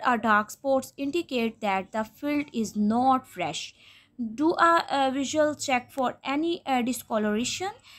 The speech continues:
before buying a fillet. Look especially on the edges of, uh, of the fillet where it was cut. Uh, if the edges are, uh, drying out, uh, over, uh, changing color, uh, the fillet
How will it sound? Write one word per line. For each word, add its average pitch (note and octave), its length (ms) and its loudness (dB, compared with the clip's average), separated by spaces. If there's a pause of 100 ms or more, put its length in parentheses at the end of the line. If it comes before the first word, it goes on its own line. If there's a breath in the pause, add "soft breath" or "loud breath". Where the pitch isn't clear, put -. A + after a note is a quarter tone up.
(120)
before C4+ 400 2
buying A#3 380 2
a A3+ 80 4
fillet. E4 360 -4 (380 soft breath)
Look D#4 280 -4
especially F4 720 -2
on A#3 220 0
the A#3+ 240 -4
edges B3 580 -4
of, A3+ 220 0 (280)
uh, A3 300 2
of A3+ 220 0
the B3+ 100 -6
fillet E4 380 -4 (140)
where A3+ 340 0
it G#3+ 240 -8
was F#3 260 0
cut. E3 320 -4 (560 soft breath)
Uh, C4 320 6
if - 180 -8
the F4+ 200 -6
edges D4+ 420 -2
are, C4+ 440 4
uh, C4 140 -2
drying A3+ 520 -2
out, G3+ 340 0 (100)
uh, G3 640 0 (180)
over, G#3 460 0
uh, G#3+ 280 0
changing B3 480 -2
color, D4+ 400 2 (960 soft breath)
uh, C#4 260 0
the C#4+ 160 0
fillet F#4 420 0